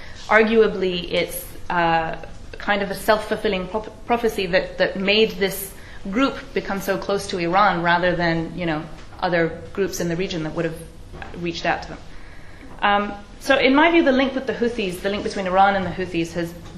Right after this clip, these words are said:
been, um, exaggerated. The Houthis have legitimate local grievances, um, and Iranian control over them is actually, uh, quite limited. Um, I like to compare it to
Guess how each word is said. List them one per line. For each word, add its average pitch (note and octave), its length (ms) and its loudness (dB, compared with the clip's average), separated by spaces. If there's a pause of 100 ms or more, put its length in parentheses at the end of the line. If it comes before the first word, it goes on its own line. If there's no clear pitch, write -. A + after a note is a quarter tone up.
been, F3 400 -2
um, E3 340 -2
exaggerated. F#3+ 840 0 (680)
The G3+ 100 4
Houthis A3+ 320 2
have F#3 140 -2
legitimate F#3+ 560 2
local G3+ 340 4
grievances, B3 1000 0
um, F3 400 -2 (160)
and F#3+ 320 0 (600)
Iranian B3 460 6
control A#3 640 0
over B3 300 4
them E3+ 280 -2 (380)
is G3 140 -2
actually, F#3 720 0
uh, E3+ 260 2
quite - 180 2
limited. F#3+ 380 -2 (180)
Um, D#3+ 380 -4 (240)
I G3+ 160 6
like G#3 200 4
to - 100 -4
compare G3 380 2
it F#3 180 2
to F3+ 380 -2